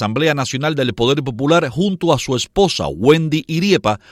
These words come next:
un transexual convertido en mujer.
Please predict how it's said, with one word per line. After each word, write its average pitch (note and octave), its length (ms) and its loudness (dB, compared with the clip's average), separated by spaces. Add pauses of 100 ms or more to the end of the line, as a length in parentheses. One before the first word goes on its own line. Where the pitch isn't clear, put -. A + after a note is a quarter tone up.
(100)
un F#3+ 220 0
transexual D3 760 0
convertido C3 600 0
en A2 60 0
mujer. F#2+ 500 -4